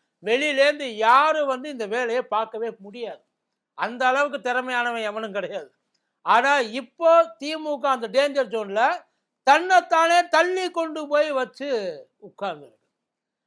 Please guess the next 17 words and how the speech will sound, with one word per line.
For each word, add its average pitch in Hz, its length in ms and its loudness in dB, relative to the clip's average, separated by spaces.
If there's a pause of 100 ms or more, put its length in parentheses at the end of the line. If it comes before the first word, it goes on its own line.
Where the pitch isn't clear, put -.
(280)
அதாவது, 277 300 2
எவன் 320 300 4
வேணாலும் 359 440 4
தி 359 160 -6
மு 359 140 -4
கவை 330 180 6
பத்தி 320 240 -6
கேவலமா 311 540 0
பேசிடலாம், 294 420 -4
எவன் 285 280 0
வேணாலும் 311 360 -2
தி 320 160 -12
மு 311 140 -8
கவை 285 300 -4
பத்தி 294 100 -8
அசிங்கமா 269 500 -4
பேசிடலாம். 233 580 -6